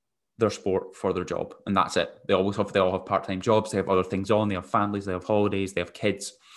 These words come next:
So what we basically do is we sometimes strategically place these diet breaks around about social, um, social events. So if that individual has a wedding, can we introduce a diet break around about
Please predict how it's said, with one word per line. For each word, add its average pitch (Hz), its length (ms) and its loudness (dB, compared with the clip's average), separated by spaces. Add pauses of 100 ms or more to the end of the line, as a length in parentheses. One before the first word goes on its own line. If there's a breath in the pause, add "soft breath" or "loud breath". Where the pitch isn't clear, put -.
(440 loud breath)
So 135 200 2
what 120 200 0
we 135 80 0
basically 123 380 0
do 151 180 6
is 101 220 2 (260 loud breath)
we - 80 -6
sometimes 131 380 0
strategically 156 680 -2
place 135 320 2
these 120 200 0
diet 110 320 4
breaks 95 260 0
around 104 300 4
about 98 220 2
social, 101 540 -2 (520)
um, 90 440 0 (200)
social 127 360 2
events. 85 420 -2 (340 loud breath)
So - 140 -4
if 117 160 2
that 139 120 6
individual 113 380 0
has 110 160 0
a 101 80 2
wedding, 92 500 0 (480 soft breath)
can 131 260 0
we 127 140 2
introduce 117 460 -2
a 107 60 0
diet 104 340 4
break 98 420 -2 (320)
around 101 260 4
about 95 380 2